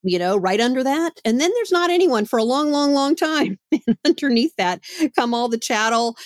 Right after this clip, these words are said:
the women and the animals and the planet and the, you know, all the other considerations. And if that was the golden age, my friends, we got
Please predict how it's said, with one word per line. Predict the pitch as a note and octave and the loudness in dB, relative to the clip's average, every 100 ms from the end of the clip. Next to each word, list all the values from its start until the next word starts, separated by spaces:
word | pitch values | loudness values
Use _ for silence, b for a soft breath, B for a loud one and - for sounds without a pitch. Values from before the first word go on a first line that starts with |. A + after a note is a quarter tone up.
| B C#4+ | B -8
the | G#3+ G#3+ | 0 2
women | G#3+ C4 C4+ C4+ C4+ | 2 2 2 2 2
and | A#3 G3+ | 2 0
the | G3 F#3+ | -2 -2
animals | A3 C4 C#4 C4+ C4+ C4 B3+ | -2 0 2 2 2 2 2
and | G3+ F3+ | 0 0
the | F3+ | -2
planet | - C#4 C#4 C4 B3+ B3+ - | -2 0 2 2 2 0 0
and | A3+ F#3 F3+ | 0 2 0
the, | F3+ E3+ | -2 -4
you | G3 G3 | -2 0
know, | F3+ | 0
all | F#3 A3 B3 | 0 0 0
the | B3 | 2
other | A#3 B3 | 0 0
considerations. | C4 A3 - A#3 A3+ A3+ A#3+ - A#3+ A#3 A#3+ - B B B - | 0 -2 0 0 2 0 0 0 0 2 0 -4 B B B -6
And | G#3 G3 G3 G3 - - - | -2 0 0 0 -4 -10 0
if | G#3 - | 0 0
that | E3+ A3 C#4+ - | -4 -2 -2 -4
was | A#3+ B3+ A3+ | 0 0 0
the | G#3+ | -2
golden | G3+ A3+ B3+ A#3+ G3+ | 2 4 4 2 0
age, | F#3 F3 - | -2 -2 -2
my | F3 | -2
friends, | E3+ F#3+ F3+ F3+ F3+ - | -2 0 0 0 -2 -2
we | F#3 G#3+ | 0 2
got | G#3 F#3+ | 0 -2